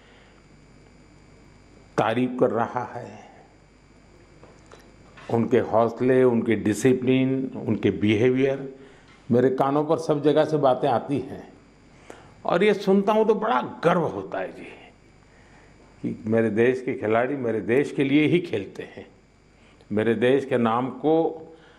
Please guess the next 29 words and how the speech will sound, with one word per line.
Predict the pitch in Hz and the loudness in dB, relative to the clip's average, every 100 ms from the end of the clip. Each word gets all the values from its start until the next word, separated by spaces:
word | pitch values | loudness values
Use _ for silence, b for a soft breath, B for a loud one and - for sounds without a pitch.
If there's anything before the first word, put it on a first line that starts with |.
| B | B
रत्ती | 107 120 139 - 175 | 0 0 0 0 0
भर | 117 101 135 | 0 2 2
भी | 151 | 2
खरोच | 185 - 139 147 180 165 | 0 0 2 2 2 0
आ | 120 | -2
जाए, | 110 110 107 87 - - _ _ b b b b b b | 0 0 0 -4 -16 -20 _ _ b b b b b b
ये | |
मेरा | 107 110 113 | 0 2 2
देश | 98 110 123 123 | 0 0 0 0
का | 135 | 0
एक | 120 117 104 | 0 0 2
भी | 143 | 0
खिलाड़ी | 151 - 110 110 110 | 0 -2 0 0 0
नहीं | 104 95 107 | -4 -4 -6
चाहता | 104 92 - - 80 | -6 -8 -8 -16 -16
है। | - 90 - _ B B B B | -16 -20 -20 _ B B B B
और | 110 | -4
यही | 101 107 110 135 | 0 0 2 0
हमारी | 104 104 101 | 0 0 -2
सबसे | 98 - 156 151 - - 131 | -4 -4 -4 -4 -6 0 0
बड़ी | 104 107 104 | 0 -2 -2
पूंजी | - 117 101 87 92 | -4 -6 -8 -6 -8
है। | - - 90 - _ _ _ b b b b b b b | -8 -14 -16 -20 _ _ _ b b b b b b b
और | 90 | -4
उसके | 95 - 110 | -4 -2 -2
लिए | 98 117 139 143 - - - _ b b b b b | 2 2 2 0 -8 -18 -20 _ b b b b b
ये | 110 | -4
पूरी | 117 - 160 180 190 | -2 0 2 4 2
टीम | 185 190 143 143 123 82 | 0 -2 2 2 2 -6